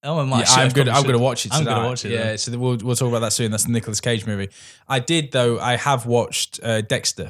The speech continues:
Speaker 2: so I've caught with
Speaker 1: Oh,
Speaker 2: a
Speaker 1: you've caught up.
Speaker 2: season of Dexter.
Speaker 1: <clears throat>
Speaker 2: Yeah.
Speaker 1: I do have a question. It was, it was a fan of the show that asked me in person. Like, did you ever catch up with that very depressing T V series? The one that, it was based on a book about women being held down in chains,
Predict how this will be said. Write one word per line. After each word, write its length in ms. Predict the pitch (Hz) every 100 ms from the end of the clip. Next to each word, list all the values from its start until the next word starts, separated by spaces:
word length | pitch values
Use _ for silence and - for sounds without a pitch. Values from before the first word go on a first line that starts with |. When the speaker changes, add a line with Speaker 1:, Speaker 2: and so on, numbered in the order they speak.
| -
Speaker 2:
so 200 | - 104
I've 160 | 101 -
caught 260 | - 101 95
with 120 | 104
Speaker 1:
Oh, 40 |
Speaker 2:
a 40 | 107
Speaker 1:
you've 200 | 101 -
caught 100 | 107
up. 80 | 110 -
Speaker 2:
season 340 | - 110 101 98
of 40 |
Dexter. 320 | 220 214 - 85
Speaker 1:
<clears throat> 60 |
Speaker 2:
Yeah. 0 |
Speaker 1:
I 40 | 90
do 80 | 196
have 80 |
a 40 | 185
question. 680 | - 165 - - 101 131 - -
It 80 |
was, 160 | 127 120 -
it 120 | 120
was 140 | 110 113
a 40 |
fan 460 | - - 147 147 123
of 80 |
the 80 | 120
show 180 | - 117
that 100 | 110
asked 240 | 117 117 -
me 100 | 110
in 80 | 98
person. 500 | 107 101 - 95 90 _ _ -
Like, 220 | 131 120
did 180 | 156 143
you 120 | 151
ever 260 | 147 147 131 - _
catch 280 | - 123 -
up 200 | 117 117 110
with 460 | 110 107 104 - _ _ - - _ -
that 240 | 120 98 110
very 320 | 101 120 117
depressing 460 | 104 - 98 107
T 120 | 101 98
V 120 | 95
series? 380 | - 90 90 - _ _ _ _ _ _ _ _ _ _ -
The 80 |
one 160 | 113 117
that, 140 | 110 -
it 60 | 127
was 80 |
based 240 | 123 127 -
on 80 | 127
a 40 |
book 240 | 117 110
about 300 | 107 107 -
women 240 | 107 107 104
being 220 | 104 101
held 240 | 101 98
down 340 | 104 98 98 101 _ _ _ _ _ -
in 80 | 107
chains, 560 | 110 107 104 104 -